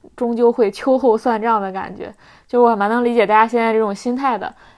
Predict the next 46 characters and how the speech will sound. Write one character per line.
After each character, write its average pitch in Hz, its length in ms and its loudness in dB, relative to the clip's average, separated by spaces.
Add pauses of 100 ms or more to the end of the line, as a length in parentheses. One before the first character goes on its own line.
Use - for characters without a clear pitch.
但 254 160 0
是 247 100 -4
我 220 160 2
就 226 140 -2
是 233 140 -2
觉 202 100 -4
得 196 100 -2
挺 196 220 -10
天 226 240 -8
方 247 180 -2
夜 254 140 -2
谭 180 260 -14
的， 214 140 -10 (140)
就 240 100 -6
是 214 140 0
此 - 200 -6
刻 262 160 0
在 269 140 8
我 220 60 6
们 190 200 -2
微 277 140 -2
博 226 160 0
都 226 100 2
发 233 160 2
不 220 60 -6
出 247 160 -6
去 233 80 -6
的 240 80 0
情 214 140 -6
况 202 120 -6
下， 214 140 -2
我 196 60 -4
们 196 120 -10
讨 180 200 -6
论 208 160 -4
有， 180 180 -8 (240)
讨 - 240 -8
论 214 260 0
它 - 160 -8
可 233 120 -4
以 214 60 2
被 208 120 0
拍 226 160 -6
成 214 160 -8
电 233 220 -6
影， - 100 -14